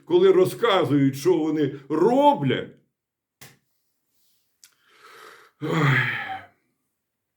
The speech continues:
Всім українцям, Україні і в світі здоров'я і удачі, і, звичайно, нашої перемоги.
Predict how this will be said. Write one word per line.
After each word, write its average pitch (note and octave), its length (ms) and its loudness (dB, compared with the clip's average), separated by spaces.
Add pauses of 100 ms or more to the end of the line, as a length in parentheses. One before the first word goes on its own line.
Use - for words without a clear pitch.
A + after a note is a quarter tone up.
(540)
Всім G3+ 300 -4
українцям, D3 720 2
Україні B2 480 -2
і G#2+ 60 -6
в G2+ 100 -10
світі A#2+ 480 -12
здоров'я G2 560 -4
і F2+ 40 -4
удачі, G#2 680 -6 (600)
і, F#2 60 -12
звичайно, A2 640 -2
нашої G#2 440 -8
перемоги. F2 920 -10